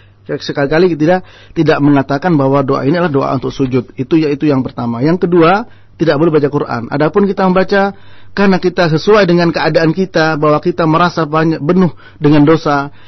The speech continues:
dan orang yang paling dekat dengan Allah Subhanahu wa taala ketika sujud, ya, maka kita mau baca ini, tafadhol, ya.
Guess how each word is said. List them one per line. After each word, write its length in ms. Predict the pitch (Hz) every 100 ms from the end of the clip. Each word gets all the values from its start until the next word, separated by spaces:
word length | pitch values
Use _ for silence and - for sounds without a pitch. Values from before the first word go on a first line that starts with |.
| -
dan 280 | - 147 160
orang 320 | 156 175 190 175
yang 140 | 165
paling 220 | 160 160
dekat 200 | 175 185
dengan 200 | 170 165
Allah 240 | 156 165 175
Subhanahu 260 | 151 160 156
wa 60 |
taala 160 | 165 170
ketika 300 | 160 147 151
sujud, 560 | - 151 151 202 - -
ya, 220 | - 143 160 - -
maka 260 | 143 139 160
kita 460 | 139 139 139 139 139
mau 180 | 143 139
baca 280 | 131 127 127
ini, 260 | 143 170
tafadhol, 720 | 151 139 160 131 120 110 -
ya. 240 | - 107